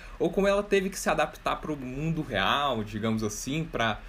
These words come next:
pra coisas que ela não queria tá fazendo, realmente, quando começou a, a, a surgir aquela paixão por aquilo que ela faz,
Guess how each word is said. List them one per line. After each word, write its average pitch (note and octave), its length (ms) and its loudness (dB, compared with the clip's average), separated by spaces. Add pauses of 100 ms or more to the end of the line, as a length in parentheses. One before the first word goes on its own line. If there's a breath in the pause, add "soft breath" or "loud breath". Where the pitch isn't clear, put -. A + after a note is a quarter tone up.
(180 loud breath)
pra A#2 160 2
coisas C#3 560 -2
que D3 100 -2
ela B2+ 140 2
não B2+ 200 -2
queria C#3 400 -4
tá C3+ 160 -8
fazendo, G#2+ 760 -4 (260)
realmente, D3 760 0
quando A2 200 0
começou B2+ 640 0
a, A2+ 80 0
a, F#2 500 -2
a - 40 -8
surgir A2+ 320 -4
aquela A2 240 -2
paixão A#2+ 460 -6
por A#2 160 -6
aquilo G#2+ 220 -6
que - 80 -14
ela G2+ 120 -4
faz, C3+ 520 -6